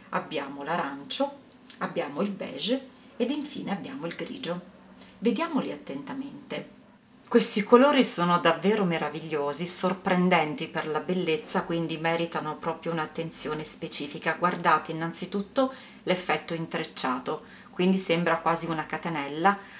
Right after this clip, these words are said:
dove si vanno ad alternare queste basi, questo mix di materiali che creano questo effetto davvero strepitoso. Questo nero è stupendo e gli inserti, come vedete, gli creano delle sfumature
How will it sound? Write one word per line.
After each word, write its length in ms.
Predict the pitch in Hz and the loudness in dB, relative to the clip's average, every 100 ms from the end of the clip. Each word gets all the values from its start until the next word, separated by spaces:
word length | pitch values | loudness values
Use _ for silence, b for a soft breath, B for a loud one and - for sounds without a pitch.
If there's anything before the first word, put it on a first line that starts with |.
| B | B
dove 240 | - 185 170 | 0 2 4
si 180 | - | 2
vanno 400 | 196 151 147 151 | 4 4 2 0
ad 120 | 156 143 | 0 0
alternare 760 | - - 196 175 135 139 147 | -6 -4 -2 -2 -2 -2 -4
queste 340 | - 160 - 156 | -4 -2 0 2
basi, 480 | 180 143 139 139 160 | 6 6 4 -2 -4
questo 400 | 156 - - 160 | 0 0 0 0
mix 500 | 185 180 - - 143 B B B | 0 4 4 4 2 B B B
di 200 | 190 170 | 4 4
materiali 760 | 156 - 160 160 131 147 185 | 2 -2 -2 -2 -4 -2 -2
che 200 | 190 - | -2 -6
creano 640 | - 160 160 175 165 151 - B B | -4 2 4 4 4 2 0 B B
questo 280 | 180 180 170 | 2 2 2
effetto 760 | 170 - 160 165 - - 180 180 | -2 4 4 2 -2 4 4 4
davvero 460 | 160 - 160 160 | -2 -4 -4 0
strepitoso. 840 | - - 156 165 - 139 143 156 - - - | 0 0 -2 -8 -10 -8 -6 -6 -8 -14 -8
Questo 360 | 160 - - | -2 0 0
nero 540 | 175 170 175 190 208 233 | 0 0 2 4 4 2
è 260 | 160 165 - - | -2 -4 -4 -2
stupendo 840 | - - - 151 147 151 190 196 B B B - | -2 -2 -8 -6 -4 0 0 0 B B B 0
e 240 | 185 160 | 2 2
gli 160 | 147 175 | 0 0
inserti, 640 | 190 - 151 147 - - | 2 2 0 -4 -10 -8
come 200 | 180 160 | -6 -6
vedete, 560 | 156 165 151 - 180 180 B B B | -6 -4 -4 -2 -4 -4 B B B
gli 140 | 185 196 | -2 -2
creano 360 | - 156 165 | 0 0 0
delle 220 | 139 135 | -2 -2
sfumature 800 | 156 - 156 165 165 196 165 139 | 0 0 -2 -4 0 0 2 -2